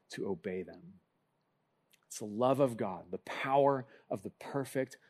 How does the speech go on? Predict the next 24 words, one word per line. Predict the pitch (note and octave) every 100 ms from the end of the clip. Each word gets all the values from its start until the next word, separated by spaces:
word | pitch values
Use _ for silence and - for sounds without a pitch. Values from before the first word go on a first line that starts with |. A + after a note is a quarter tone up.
| -
love | G#2+ A2+ A#2 B2+
of | B2+ G#2
God | G2 F2+ F2 - _
that | A2+
empowers | A2+ G#2+ - A2+ A#2+ A2+
us | G2+ G2 - - _ -
to | C3+
obey | A#2 F#2 A2 G#2 G#2 G2 F2+ _ _
God's | - F#2+ F#2+
commandments. | - F#2+ F2 E2+ E2 - - - - _ _ _ _ _ _ _ _ _ _
See, | - B2
God's | B2+ D3+ A#2+
love | A#2+ A#2+ A#2 F#4
is | A#2
a | A2
miracle | G2+ G#2 A#2 B2+ C3+ C3+ B2 G2 F2 - _ _ _ _ -
of | A2+ A#2 G2+ - _ -
his | B2+ G#2
grace. | G2+ G2+ G2+ F2 -
His | A#2
commandments | - B2+ A#2+ B2+ C#3 C#3+ D3 B2+ -
are | A#2+
a | G#2
gift. | G2 F#2+ G2+ E2+ - - -